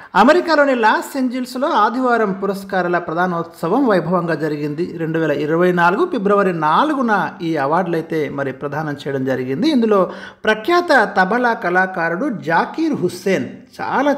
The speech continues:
చాలా ఇంపార్టెంట్ అండి. గతంలో కూడా చాలాసార్లు ప్రశ్న ఉంది మీకు,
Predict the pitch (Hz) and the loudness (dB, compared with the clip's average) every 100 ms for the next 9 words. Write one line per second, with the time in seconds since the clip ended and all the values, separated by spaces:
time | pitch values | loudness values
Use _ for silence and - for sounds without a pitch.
0 | 240 202 180 156 175 170 165 151 151 147 | 0 0 0 0 -2 -2 -6 -6 -4 -4
1 | 143 139 139 170 156 143 185 190 143 170 | -4 -4 -4 -2 0 0 0 0 0 0
2 | 190 190 185 151 - 160 151 139 135 214 | 0 0 -2 -4 -8 -8 -6 -6 -2 -2
3 | 208 147 135 131 | -2 -4 -4 -6